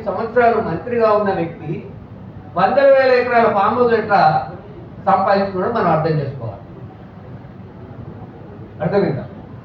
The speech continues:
So ఈ, ఈ దోపిడీ అనేది తెలంగాణ ఉద్యమం పేరిట కూడా కొనసాగింది, తెలంగాణ ఉద్యమం పేరిట కూడా కొనసాగింది.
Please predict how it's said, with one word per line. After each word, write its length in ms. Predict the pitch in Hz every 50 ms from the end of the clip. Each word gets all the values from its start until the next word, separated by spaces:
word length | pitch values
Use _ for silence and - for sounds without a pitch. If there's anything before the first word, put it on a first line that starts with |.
| - - - - - - -
So 80 | 233 - - 170 190 - - - - - - - - - - - - 202
ఈ, 40 | 240 247 240 233 - - - - 220 233
ఈ 40 | 233 226 208 196 - 160
దోపిడీ 480 | 190 226 523 - - 285 285 269 262 233 220 226 214 - - - 175
అనేది 400 | 175 202 220 220 208 - 175 196 - - - - - - - - - - - - - - - -
తెలంగాణ 400 | 196 202 226 247 254 254 254 254 240 220
ఉద్యమం 300 | 208 202 202 269 269 262 269
పేరిట 180 | 269 254 254 247
కూడా 140 | 247 254 247 247
కొనసాగింది, 500 | 254 226 214 202 190 165 - - - - - - - - - - - - - - - - - - - - - - - - - - - - - 151
తెలంగాణ 320 | 156 190 214 226 233 226 214 196
ఉద్యమం 260 | 190 - 233 233 233 233
పేరిట 200 | 233 226 226 226 220 226
కూడా 140 | 240 262 269 -
కొనసాగింది. 440 | 226 208 202 202 - - - 120